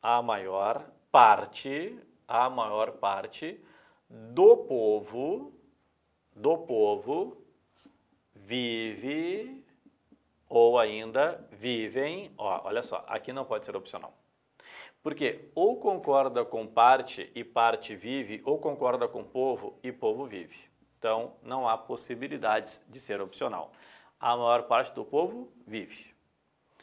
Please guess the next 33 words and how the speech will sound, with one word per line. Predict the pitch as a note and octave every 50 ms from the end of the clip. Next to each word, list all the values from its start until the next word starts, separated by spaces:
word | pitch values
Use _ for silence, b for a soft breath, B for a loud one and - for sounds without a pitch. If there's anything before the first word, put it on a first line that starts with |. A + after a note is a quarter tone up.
| b b b b b _ _ _
Tudo | - A#2 G#2
bem? | G2+ A2+ A#2+ C3+ F3 G3 A#3 B3 - - - _ _
Certo? | - A2 G2+ -
Então, | A2+ G#2+
cuidado. | - F#3 G#3+ G3 A2 - B B B B B B -
Com | C3+ D3 E3
expressões | F3+ F3 - E3+ D3+ - C#3+ D3 C#3
partitivas | - C3 B2+ B2 - - C#3+ C#3+ D#3 C3+
é | A#2+ B2+
opcional | B2 B2 - A#2+ A2 G#2+ A2+ A#2+
quando | C#3+ D3 D3+
for | - D3 D3
possível. | - - G#3+ - G3 C#3+ G#2+ G#2 G2 - -
Ali | A#2 A#2+ A#2+ B2 B2+ B2 D3 G3 A#3+ A3 -
é | - D3+ D3+ E3+ A3 C4+
possível | C4+ - - F3+ D#3 - - - A2+ A2 A2+ B2+ C3+ D#3 F#3 G3
porque | F#3+ G3 F#3+ F3 E3+ E3+ - B2+ A#2 G#2 - B B B B B _
poderia | - C3 B2 C3 B2+ B2 B2 C3 C#3+ C3+
concordar | C3+ C#3+ C3 A2+ C3 B2+ B2 A2+ B2 A#2 A2
na | A2 A#2+ A#2
questão | - B2 A#2 - - - B2 A2 G#2+
com | - - G#2+ G#2
parte, | - - G#2+ G#2+ G#2+ A#2+ C3+ - - F#3+
como | F#3 - A#2+ A2
eu | A2 G#2
disse | G2 G#2 F#2+ - - G2
antes, | F#2+ F#2+ G2+ G#2+ B2+ D#3+ - G#3 F3 -
né? | - G#2+ G#2 A2+ A#2+
Com | - - G2+ F#2+
parte | - - G2 F#2+ F#2+ G2 G#2+ - - - F#3+ G#3 B B B B B B B
ou | - - B2 B2 C3+
com | C3+ - A#2+ A2+ C#3 F#3 C4 D4+ -
folheteiros. | - - A#2 G#2+ C3+ E3+ - C#3 G#2 F2 - - - - -